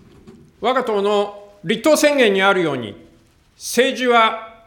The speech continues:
国民のもの、国民と共に笑い、国民と共に泣き、国民の思いや不安を受け止め、国民に共感していただける、そういう政治を通して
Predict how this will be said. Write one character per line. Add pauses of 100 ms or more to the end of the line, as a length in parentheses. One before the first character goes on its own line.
国
民
の
も
の、 (500)
国
民
と
共
に
笑
い、 (580)
国
民
と
共
に
泣
き、 (460)
国
民
の
思
い
や (440)
不
安
を
受
け
止
め、 (380)
国
民
に (200)
共
感
し
て
い
た
だ
け
る、 (560)
そ
う
い
う
政
治
を
通
し
て